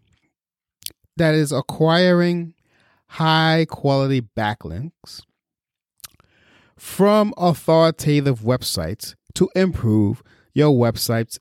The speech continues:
visibility and credibility in your search results. Now, this is the piece where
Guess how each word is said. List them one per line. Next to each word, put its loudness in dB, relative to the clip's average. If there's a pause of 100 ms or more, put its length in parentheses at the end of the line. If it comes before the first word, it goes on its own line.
visibility -2 (120)
and 0
credibility -2 (180)
in 0
your 0
search -2
results. -2 (1300)
Now, 0 (480)
this 2
is 2
the 0
piece -8 (300)
where 0